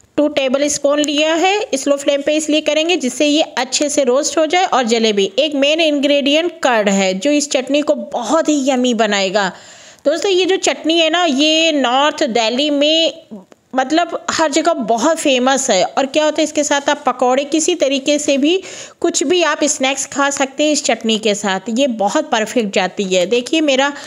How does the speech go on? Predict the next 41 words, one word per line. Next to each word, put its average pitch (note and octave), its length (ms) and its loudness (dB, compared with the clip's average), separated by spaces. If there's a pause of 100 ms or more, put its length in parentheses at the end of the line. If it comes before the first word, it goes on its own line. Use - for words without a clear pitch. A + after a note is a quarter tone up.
(280)
अ, A3+ 340 2
मूंगफली C#4+ 640 0
roast C4 380 2
हो D4 120 2
गया G#3 300 2
है D4+ 220 2
almost। A#3 640 0 (500)
अब A#3+ 100 -4
मैं C4 140 2
इसको C#4 300 -2
क्या C#4 200 0
करूँगी, C#4 380 2
peel C4+ 280 0
off A3+ 220 -2
कर G3 140 2
लूँगी। F#3+ 280 0
तो C4+ 200 0
मैंने B3+ 260 0
क्या B3+ 180 0
किया, D4 180 0
पहले B3+ 280 -2
mixer B3+ 380 0
में C#4 300 0
सा-, G#3+ 600 0
जार A3 340 0
में, C4 200 0
mixer B3 320 0
जार A3+ 240 0
में C#4+ 120 0
सारा B3+ 460 0
ingredient A3+ 800 0
रख C4 240 0
लिया A3+ 300 2
है। C#4 240 0
अब A3+ 200 -2
इसको A#3+ 240 -2
मैं B3+ 180 0
क्या B3+ 160 -2
करूँगी, D4+ 480 0
grind G#3+ 400 -2
करूँगी। F3+ 600 0